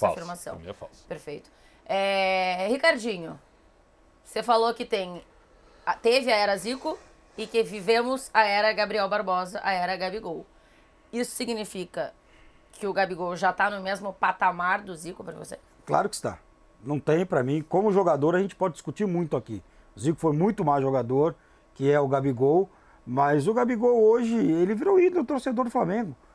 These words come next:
Speaker 3: Aonde você vai, o torcedor do Flamengo fala no Gabigol. Pô, o ca-, o cara tem,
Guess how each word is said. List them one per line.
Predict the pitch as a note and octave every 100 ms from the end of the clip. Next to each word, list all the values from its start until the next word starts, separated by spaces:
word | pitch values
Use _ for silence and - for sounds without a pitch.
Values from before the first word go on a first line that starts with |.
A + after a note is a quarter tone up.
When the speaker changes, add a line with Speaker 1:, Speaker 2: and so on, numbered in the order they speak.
| _ _ -
Speaker 3:
Aonde | D#3 C4 C4
você | B3+ B3
vai, | F3 E3+ F#3+ B3 C4
o | - _
torcedor | F3 F#3+ A3
do |
Flamengo | G#3+ G3+ G#3+
fala | - G#3+ A#3
no | A3
Gabigol. | A#3+ A3 D#3 G3+ F#3+ - - _
Pô, | G#3+ G3
o |
ca-, | - A#3
o | E3
cara | G#3+ A#3
tem, | - B3 A3 E3